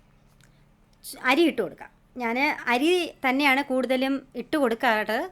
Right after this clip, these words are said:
വരവരിയാണ്. അപ്പോ അത് കുറച്ച് നമുക്ക് ഇന്ന് ഇട്ട് കൊടുക്കാം, ഇപ്പോൾ ഇട്ട് കൊടുക്കാം. എല്ലാവരെയും ഒന്ന് വിളിക്കാം, വിളിച്ച് നമുക്ക് കുറച്ച് അവർക്കൊന്ന് ഇട്ട് കൊടുക്കാം. ഇട്ടതിന്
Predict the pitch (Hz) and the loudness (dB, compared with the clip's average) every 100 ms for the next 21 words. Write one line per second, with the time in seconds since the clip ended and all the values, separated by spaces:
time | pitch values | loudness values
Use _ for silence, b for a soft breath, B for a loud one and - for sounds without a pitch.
0 | _ b b 220 214 226 269 247 190 226 | _ b b -2 0 0 0 0 -2 -2
1 | 440 349 214 226 247 262 - - _ _ | -4 -8 -8 -4 -4 -6 -16 -20 _ _
2 | _ b b b b b - 226 294 302 | _ b b b b b -8 -4 -4 0
3 | 233 226 247 214 226 202 208 - 294 180 | -2 -2 -6 -4 -6 -6 -8 -2 0 0
4 | 170 226 202 233 190 202 170 165 202 320 | -2 -4 -2 -4 -4 -6 -8 -6 -8 -8
5 | - 226 233 240 240 240 196 190 196 185 | -10 -6 -2 -2 -2 -2 -4 -6 -8 -6
6 | 208 208 240 202 226 392 - b b b | -6 -6 -6 -6 -6 -8 -8 b b b
7 | b b _ - 220 214 208 196 - 220 | b b _ -8 -6 -4 -6 -6 -8 -8
8 | 156 - 175 151 - _ _ 240 233 - | -8 -10 -10 -12 -18 _ _ -14 -6 0
9 | 339 339 | 2 2